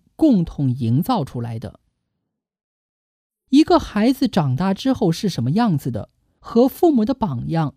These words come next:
有很大的关系。两个在言语沟通上互相尊敬，在生活当中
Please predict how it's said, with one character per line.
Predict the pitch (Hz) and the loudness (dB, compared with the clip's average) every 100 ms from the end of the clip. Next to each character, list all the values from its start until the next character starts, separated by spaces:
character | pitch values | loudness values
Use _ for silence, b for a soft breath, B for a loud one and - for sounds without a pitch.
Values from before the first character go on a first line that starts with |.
| _ | _
有 | 165 156 | 0 0
很 | 208 - 117 | 0 -2 -2
大 | 123 156 | -2 -4
的 | 117 | -2
关 | 135 131 | 0 0
系。 | 139 113 - _ _ _ _ _ _ _ _ _ _ _ _ _ _ _ _ _ _ _ _ _ - | 0 -4 -10 _ _ _ _ _ _ _ _ _ _ _ _ _ _ _ _ _ _ _ _ _ 2
两 | 240 226 202 214 | 6 6 4 2
个 | 320 262 | 2 2
在 | 285 233 | 2 2
言 | 180 208 | 2 4
语 | 262 175 | 4 2
沟 | 254 269 | 0 -2
通 | - 269 | 2 2
上 | - 196 139 | 2 -2 -4
互 | - - 233 | -6 -2 0
相 | - 247 254 | 2 2 2
尊 | 320 330 320 | 2 2 2
敬， | 226 131 _ _ _ _ _ - | 0 -2 _ _ _ _ _ -2
在 | 254 233 | 2 2
生 | - 349 | 2 0
活 | 277 170 | 0 0
当 | 190 202 | 2 2
中 | 214 202 | 2 0